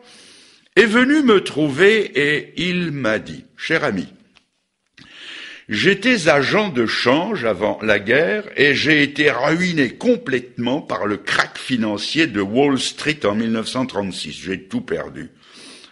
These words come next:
Or, je viens d'avoir une rentrée d'argent absolument inespérée. Je suis un vieillard, je vais mourir bientôt,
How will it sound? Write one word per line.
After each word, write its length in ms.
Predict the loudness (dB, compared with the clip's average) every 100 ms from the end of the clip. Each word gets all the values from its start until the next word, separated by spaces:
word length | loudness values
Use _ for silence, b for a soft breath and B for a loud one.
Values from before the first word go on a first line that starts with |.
| B
Or, 520 | 2 6 4 2 -6 b b b b b b -6
je 280 | 0 2
viens 500 | 2 2 0 0 -2 -10
d'avoir 840 | -2 0 2 2 2 2 2 0 0
une 220 | 2 2
rentrée 680 | 2 0 0 -2 -2 0 2
d'argent 680 | 0 -2 -6 -2 -4 -2 -4
absolument 1400 | -4 -6 -6 -2 0 0 -2 -4 -4 -4 -4 -6 -8 -12
inespérée. 960 | -10 -8 -8 -10 -6 -6 -6 -10 -12 b b b b b b -14
Je 220 | -4 0
suis 400 | 0 0 0 2
un 80 | 2
vieillard, 920 | 2 2 4 2 2 -2 -6 -12 -20 _ b b b -12
je 180 | -2 -2
vais 300 | 2 2 4
mourir 580 | 4 4 4 2 2
bientôt, 720 | -2 -4 -2 -4 -4 -4 -4